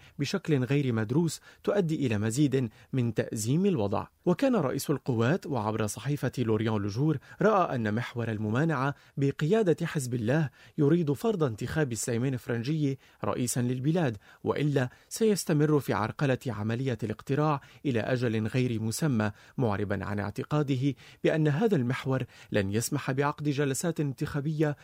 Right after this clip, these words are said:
في المستقبل القريب. وقال إن محور الخصم استخدم كل الوسائل الممكنة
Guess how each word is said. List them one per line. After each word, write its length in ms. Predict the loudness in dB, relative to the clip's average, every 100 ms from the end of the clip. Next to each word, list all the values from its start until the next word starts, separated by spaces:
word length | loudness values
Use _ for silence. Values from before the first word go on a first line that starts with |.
| -20
في 140 | -8 -4
المستقبل 600 | -4 -4 -6 -2 0 0
القريب. 520 | -2 -2 0 0 -4 _ _ -10
وقال 440 | -4 0 0 -2 -8 -20 -4
إن 200 | 0 0
محور 400 | -2 0 0 2
الخصم 420 | 0 -2 -2 -2 -4 -12 -12
استخدم 460 | -6 -4 0 0
كل 320 | 0 -2 0 2
الوسائل 500 | 2 0 0 0 2
الممكنة 560 | 2 0 -2 -2 -2